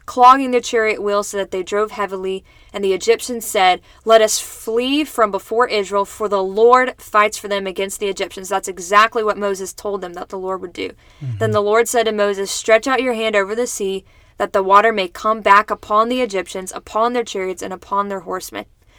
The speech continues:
Speaker 1: So Moses stretched out his hand over the sea, and the sea returned to, to its normal course when the morning appeared. And as the Egyptians fled into it, the Lord threw the Egyptians into the midst of the sea. Okay, so when the Egyptian army tries to follow them,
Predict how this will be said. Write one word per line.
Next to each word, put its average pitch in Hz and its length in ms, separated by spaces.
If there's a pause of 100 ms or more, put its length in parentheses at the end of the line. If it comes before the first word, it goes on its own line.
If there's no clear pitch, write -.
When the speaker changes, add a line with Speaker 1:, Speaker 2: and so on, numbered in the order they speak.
(140)
Speaker 1:
So 220 140
Moses 214 340
stretched - 340
out 269 120
his 262 140
hand 226 200
over 220 160
the 240 100
sea, 190 360 (320)
and 202 120
the 196 60
sea 214 240
returned 214 540
to, 214 160 (260)
to 202 160
its 185 160
normal 220 400
course 196 400 (280)
when 202 120
the 202 80
morning 196 320
appeared. 202 480
And 196 100
as 196 200
the 202 100
Egyptians 214 480
fled 214 340
into 220 280
it, 208 180
the 196 80
Lord 190 300
threw 247 280
the 240 120
Egyptians 196 580 (320)
into 202 220
the 202 100
midst 190 320
of 202 80
the 196 100
sea. - 380 (460)
Okay, 214 180
so 214 180
when 214 120
the 208 80
Egyptian 247 380
army 220 200
tries 196 280
to - 40
follow 262 340
them, 247 140